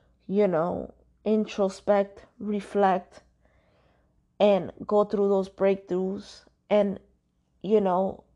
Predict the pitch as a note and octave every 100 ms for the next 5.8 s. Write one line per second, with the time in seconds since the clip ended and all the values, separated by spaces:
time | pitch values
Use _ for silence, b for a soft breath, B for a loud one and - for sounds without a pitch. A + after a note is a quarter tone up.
0 | _ - F#3+ - - G#3 A3+ C4 G#3+ F#3+
1 | G3 G3+ F#3+ - F3+ F#3 F#3+ F#3+ F#3+ F#3+
2 | - F3 E3+ - - A3+ C#4+ - F#3+ -
3 | - - - F#3 - F3+ F3+ F3+ - -
4 | A3+ G3 - G3+ F#3+ - D#3+ F3 - -
5 | G3 G#3+ G3+ - D4+ G4 -